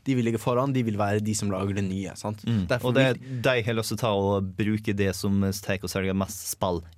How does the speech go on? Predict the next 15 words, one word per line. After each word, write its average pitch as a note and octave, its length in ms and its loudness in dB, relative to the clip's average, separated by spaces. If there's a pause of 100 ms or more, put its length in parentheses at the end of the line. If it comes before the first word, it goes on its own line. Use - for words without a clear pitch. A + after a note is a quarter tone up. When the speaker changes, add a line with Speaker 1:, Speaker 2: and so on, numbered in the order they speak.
Speaker 2:
i A#2+ 80 0
dag. F#2+ 460 0
Speaker 1:
Nemlig, A#2+ 400 -2
sant? B2+ 220 -2
Så C#3 100 -2
de C3 140 0
ser, A#2 260 2 (220)
eh, F#2+ 880 2
Castle, A2+ 420 -4 (100)
eh, G2+ 420 0
nei, G#2+ 180 -2
ikke, G#2+ 200 -4
nei, A2+ 140 0
hva, G#2+ 240 0
ja. G#2+ 160 0